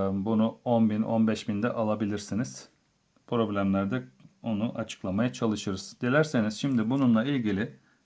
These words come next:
bir örnek çözüm yapalım. Ben buraya soruyu yazayım, bir daha o şekilde devam edelim. Evet, sorumu yazdım. Biraz sıkıştırdım artık. Ee, siz daha büyükçe yazarsınız, kendiniz not alıyorsanız.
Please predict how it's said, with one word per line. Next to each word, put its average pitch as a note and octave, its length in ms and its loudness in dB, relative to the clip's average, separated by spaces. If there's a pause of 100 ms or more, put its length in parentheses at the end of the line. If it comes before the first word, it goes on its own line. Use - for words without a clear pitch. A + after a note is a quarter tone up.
bir C3+ 300 0 (140)
örnek B2 440 0
çözüm G#2+ 380 0
yapalım. B2 460 2
Ben B2 260 2
buraya A#2+ 240 2
soruyu A#2+ 360 0
yazayım, B2 300 2
bir A#2 120 4
daha A2+ 180 4
o B2 60 2
şekilde A2+ 380 -4
devam A2+ 280 4
edelim. F2+ 260 -2 (1700)
Evet, C3+ 160 2
sorumu D3 420 4
yazdım. B2 420 8
Biraz C3 240 6
sıkıştırdım A#2+ 600 2
artık. G2 460 -2 (160)
Ee, A2+ 320 2 (140)
siz A#2 260 0
daha A#2 260 4
büyükçe G#2+ 320 2
yazarsınız, G2 640 0
kendiniz G2+ 460 0
not G#2 180 -2
alıyorsanız. G2+ 680 -2